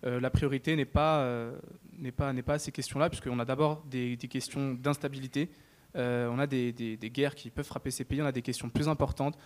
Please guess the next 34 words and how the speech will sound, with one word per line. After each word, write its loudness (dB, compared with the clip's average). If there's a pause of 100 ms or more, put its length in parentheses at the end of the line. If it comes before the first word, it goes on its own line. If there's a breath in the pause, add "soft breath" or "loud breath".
(460 loud breath)
euh, 0
qui, -8
qui -8
les 2
concernent. 0 (320 loud breath)
Et 0
donc 2
je -2
sais 2
que -2
souvent 2
il 2
y 4
a, 4
il -8
y 0
a 2
un 2
certain, 0
euh, 0 (480)
désintérêt, 0 (500 loud breath)
euh, 0 (160)
pour, 2
pour -2
ces -4
sujets-là, 2
puisque, -6
euh, 2 (480 loud breath)
ils -6
estiment -4
en -2
fait -4
simplement 0
que, 0